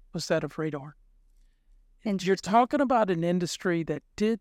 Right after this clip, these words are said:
Speaker 1: not really change. It was traditional. It went off of what it did twenty, thirty years on.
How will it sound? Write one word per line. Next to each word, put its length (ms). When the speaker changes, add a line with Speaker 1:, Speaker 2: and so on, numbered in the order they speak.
Speaker 1:
not 460
really 420
change. 540
It 80
was 200
traditional. 840
It 200
went 180
off 220
of 120
what 180
it 140
did 280
twenty, 380
thirty 280
years 420
on. 180